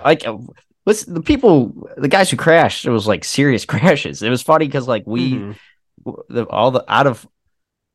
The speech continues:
Speaker 1: all of the qualifying laps we watched, no one crashed. And then
Speaker 2: Yeah.
Speaker 1: Monday, the next day, uh, you have your first. And then
Speaker 2: Mm-hmm.
Speaker 1: this race, it was just, like, you know,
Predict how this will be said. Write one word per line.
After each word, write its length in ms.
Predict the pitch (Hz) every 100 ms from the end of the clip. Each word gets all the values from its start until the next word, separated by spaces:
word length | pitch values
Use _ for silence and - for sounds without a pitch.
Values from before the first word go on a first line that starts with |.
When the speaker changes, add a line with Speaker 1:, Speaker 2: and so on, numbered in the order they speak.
| -
Speaker 1:
all 200 | 127 185
of 120 | 170
the 80 | 165
qualifying 720 | - 160 165 - 135 131 120
laps 300 | 107 110 -
we 120 | 107
watched, 480 | 95 95 85 - -
no 200 | 101 110
one 180 | 120 104
crashed. 500 | - 80 78 - - -
And 140 | 113
then 160 | 110 104
Speaker 2:
Yeah. 80 | 80 _ _ _
Speaker 1:
Monday, 460 | 127 127 127 120 110
the 100 | 107
next 260 | 101 -
day, 420 | 110 95 92 90 - _ _ _ _ _ -
uh, 520 | 120 120 98 90 78 - _
you 140 | 113 110
have 180 | 104 95
your 80 |
first. 540 | 92 92 85 82 - -
And 180 | 101 98
then 300 | 95 92 92 90
Speaker 2:
Mm-hmm. 120 | 90 _ _ _ _ _ _ _ _ _
Speaker 1:
this 260 | 117 120 -
race, 300 | 104 87 -
it 60 | 87
was 140 | 90
just, 200 | 95 -
like, 340 | 80 - - _
you 100 | 104
know, 200 | 92 71